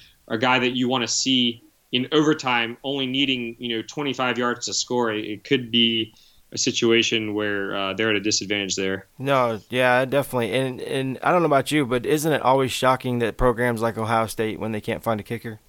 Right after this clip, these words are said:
Speaker 2: <laughs>
Speaker 1: It is.
Speaker 2: Like,
Speaker 1: It
Speaker 2: that
Speaker 1: amazes
Speaker 2: stuns me.
Speaker 1: Same with, like, Alabama and teams like that. It's, it's,
Speaker 2: Mm-hmm.
Speaker 1: it's not so hard, you know, but for whatever reason, they, they had a guy in twenty fourteen who was a freshman who kicked for the national championship team, and he was,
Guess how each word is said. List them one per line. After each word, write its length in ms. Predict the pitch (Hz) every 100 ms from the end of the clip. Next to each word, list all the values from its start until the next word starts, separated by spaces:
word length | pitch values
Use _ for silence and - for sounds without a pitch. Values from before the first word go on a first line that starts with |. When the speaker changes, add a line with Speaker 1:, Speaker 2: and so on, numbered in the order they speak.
| -
Speaker 2:
<laughs> 120 | 151 - 151 - - _ - - - -
Speaker 1:
It 120 | 208
is. 340 | 302 262 185 -
Speaker 2:
Like, 160 | 135
Speaker 1:
It 40 | 196
Speaker 2:
that 60 | 226
Speaker 1:
amazes 200 | 247 170
Speaker 2:
stuns 300 | 135 135 110
me. 60 |
Speaker 1:
Same 180 | 120 220
with, 140 | 208 - 175
like, 120 | 170
Alabama 580 | 180 196 170 160 180 185
and 140 | 165 143
teams 280 | 180 180
like 180 | 160 143
that. 220 | 156 170
It's, 180 | 165 -
it's, 60 | -
Speaker 2:
Mm-hmm. 380 | 117 117 120 123 123
Speaker 1:
it's 120 | 151
not 320 | 175 226 -
so 240 | - 196
hard, 460 | 165 - 175 147 110
you 80 | 113
know, 240 | 123 135
but 260 | 127 120 - _ _ _ - _
for 140 | 151
whatever 340 | 165 214 196
reason, 420 | 170 208 170 151 139
they, 360 | 151 151 143 - _ -
they 80 |
had 180 | 147 196
a 60 | 190
guy 140 | 185
in 120 | 180
twenty 240 | 165 190 190
fourteen 480 | 185 170 - 190 180
who 80 | 165
was 120 | 156
a 60 | 117
freshman 540 | - 165 - 175 170
who 300 | 147 131 117 - _ _
kicked 260 | - 156 - _ -
for 80 | 143
the 200 | 123 117 _
national 380 | - 147 160 160
championship 360 | - 165 151 143
team, 260 | - 156
and 80 | 139
he 100 | 123
was, 300 | 151 117 -